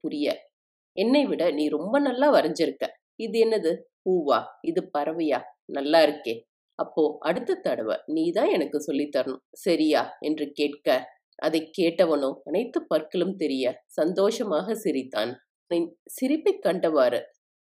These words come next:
கிளம்ப தேவையான அனைத்து பொருட்களையும் எடுத்து வைக்க, அதனை கண்டவன், "அன்பு, நம்ம எங்க போறோம்? எதுக்கு எல்லா ட்ரெஸ்ஸையும் எடுத்து வைக்கிற?" என்று கேட்டான்.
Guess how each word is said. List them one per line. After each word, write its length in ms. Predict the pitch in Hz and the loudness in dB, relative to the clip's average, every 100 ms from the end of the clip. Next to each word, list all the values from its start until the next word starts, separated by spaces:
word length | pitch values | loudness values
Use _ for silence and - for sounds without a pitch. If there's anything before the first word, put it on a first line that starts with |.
| _ | _
கிளம்ப 300 | - 240 254 | -2 0 2
தேவையான 720 | 233 214 196 240 262 165 117 123 | -2 0 0 2 2 0 0 -4
அனைத்து 340 | - 185 247 - | 0 -2 0 -4
பொருட்களையும் 600 | - 175 170 - 170 160 | -2 -6 -6 -2 0 2
எடுத்து 300 | 135 165 170 | 0 -2 -2
வைக்க, 380 | 139 127 - 143 - - _ | -4 -4 -2 -2 -2 -20 _
அதனை 340 | 165 185 175 180 | 2 2 2 0
கண்டவன், 440 | 160 147 135 139 - _ | 0 0 0 -2 -2 _
"அன்பு, 340 | - 196 180 330 - - - | -4 0 6 4 4 -18 -6
நம்ம 240 | 190 196 | -2 2
எங்க 240 | 190 190 180 | 2 6 4
போறோம்? 420 | - 156 143 143 - | 4 4 4 2 -2
எதுக்கு 400 | 202 370 427 294 | 2 2 2 0
எல்லா 260 | 175 196 240 | -2 2 0
ட்ரெஸ்ஸையும் 460 | - 156 - 233 | 2 -4 0 2
எடுத்து 260 | 165 143 180 | 2 2 0
வைக்கிற?" 360 | 151 117 135 123 - | 0 0 0 -2 -2
என்று 260 | 143 135 151 | -6 -6 -6
கேட்டான். 440 | 139 117 110 101 | -4 -4 -4 -8